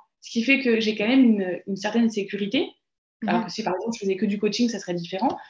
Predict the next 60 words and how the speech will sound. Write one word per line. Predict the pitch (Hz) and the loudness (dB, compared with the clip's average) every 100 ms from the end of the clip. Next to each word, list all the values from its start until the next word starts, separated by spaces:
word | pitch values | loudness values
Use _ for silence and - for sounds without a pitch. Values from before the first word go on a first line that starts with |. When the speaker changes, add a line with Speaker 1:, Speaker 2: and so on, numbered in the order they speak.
| _ - | _ 2
Speaker 1:
Donc, | 220 | 4
je | 226 | 4
sais | 240 311 349 - | 4 2 2 2
que, | 254 | 2
euh, | 269 247 208 | 4 4 4
voilà, | 269 247 | 4 4
sur | - 202 | 2 -6
trois | 202 202 | -6 -2
mois, | 202 240 | 2 2
sur | 262 233 | 0 -6
six | - 208 | -6 0
mois, | 226 214 | 2 2
voire | 190 - 185 | 2 0 0
un | 214 | 2
an, | 330 - _ - _ | 0 -4 _ -20 _
j'ai | 220 220 277 | 0 4 4
un | 226 | 4
revenu | 208 214 277 | 2 4 4
qui | - | 4
va | 208 | -2
tomber, | 196 226 254 302 | 0 4 4 2
qui | 214 | 0
va | 208 | -4
être | - | -4
régulier. | 220 202 196 185 - _ - | -4 -2 -2 -4 -8 _ -4
Donc, | 220 330 | 6 6
ça | 339 | 6
te | - | 4
donne | 220 262 | 4 4
aussi | 240 - | 4 4
une | 320 | 4
opportunité | 208 220 - 302 262 | 4 -2 -2 -2 0
de | 208 | 0
te | |
dire, « | 277 233 | 2 2
Bon, | 220 | 2
voilà, | 226 233 | 2 2
j'ai | 220 | 0
pas | 190 240 | 4 4
le | 220 | 4
truc | 202 240 | 0 -2
de, | 214 208 - _ _ | 0 -2 -4 _ _
si | 226 | 0
ça, | 233 226 | 2 0
si | - 277 | 0 4
mon | 262 247 247 226 _ - | 6 6 4 0 _ -4
compte | 247 | 0
Insta | 233 226 226 | 0 0 0
saute | 226 196 | 0 2
demain, | 214 277 | 4 4
je | 233 | 2
suis | 208 208 | -2 -6
pas | 196 | -4
perdue | 190 190 202 247 | -2 -2 -2 0
et | 226 | 2
je | 196 | 0
me | 185 | -4
retrouve | 185 190 | -6 -10
pas, | - 202 | -4 -2
euh, | 175 | -2